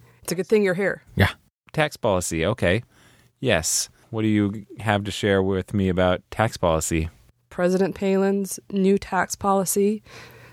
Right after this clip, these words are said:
Speaker 1: the one that will revolutionize funding in America.
Speaker 3: I'm sorry, could you run that by me again real quick?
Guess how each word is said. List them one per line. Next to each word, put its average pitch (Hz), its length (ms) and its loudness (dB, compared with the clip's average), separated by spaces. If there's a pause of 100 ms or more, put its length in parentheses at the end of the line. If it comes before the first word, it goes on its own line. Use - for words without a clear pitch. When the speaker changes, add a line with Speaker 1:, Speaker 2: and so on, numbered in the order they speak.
Speaker 1:
the 165 100 -4
one 185 160 2
that 180 100 0
will 180 220 4
revolutionize 180 1000 0
funding 180 360 2
in 180 60 0
America. 180 560 0 (440)
Speaker 3:
I'm 107 140 2
sorry, 92 280 2
could 107 240 -6
you 104 300 2 (380)
run 135 140 -2
that 113 100 0
by 104 140 4
me 98 100 2
again 90 200 0
real 87 100 2
quick? - 320 0